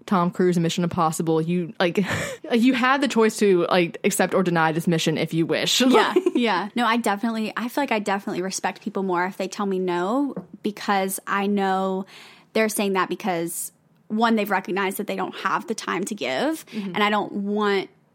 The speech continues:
Speaker 2: like, if it's for, like, a collaborative thing or something and you tell me yes and then you only give me fifty percent, like,
Speaker 1: Exactly.
Speaker 2: I don't, I don't want that. I would rather you just say no and then I could either, like, push it back or, you know, find someone else to collaborate
Speaker 1: Mm-hmm.
Speaker 2: with because then I know I'm getting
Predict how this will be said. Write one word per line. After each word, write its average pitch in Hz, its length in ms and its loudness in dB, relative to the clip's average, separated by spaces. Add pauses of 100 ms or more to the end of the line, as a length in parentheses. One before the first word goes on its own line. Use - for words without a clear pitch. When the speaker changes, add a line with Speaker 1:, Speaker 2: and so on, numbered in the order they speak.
(360)
Speaker 2:
like, 240 160 0
if 240 120 0
it's 233 200 -2
for, 233 160 0
like, 214 160 0
a 202 160 0
collaborative 202 580 -2
thing 196 340 -2
or 180 60 -2
something 202 340 -4
and 190 140 -2
you 196 300 -2
tell 214 160 -2
me 196 120 0
yes 202 320 0
and 202 80 0
then 196 80 0
you 185 100 0
only 185 120 0
give 185 140 -4
me 170 100 -6
fifty 202 300 -8
percent, 202 640 -2
like, 175 260 -6
Speaker 1:
Exactly. 165 420 0
Speaker 2:
I - 20 4
don't, 220 240 2 (200)
I 226 80 0
don't 214 120 -2
want 226 220 0
that. 175 200 0
I 190 60 0
would 196 120 -2
rather 190 200 0
you 190 160 -4
just 196 220 -6
say 196 100 -4
no 185 300 0
and 175 80 -2
then 175 100 -2
I 175 120 -2
could 190 160 -8
either, 185 200 -4
like, 185 220 -6
push 196 220 -6
it - 80 -10
back 165 280 -2 (120)
or, 185 440 -2
you 202 80 -4
know, 180 120 -4
find 180 200 -4
someone 180 220 -4
else - 220 -6
to - 80 -8
collaborate 196 380 0
Speaker 1:
Mm-hmm. 143 80 -4
Speaker 2:
with 185 260 -6
because 196 400 -4
then 196 400 -2 (500)
I 208 100 0
know 208 140 2
I'm 185 120 -2
getting 170 460 -4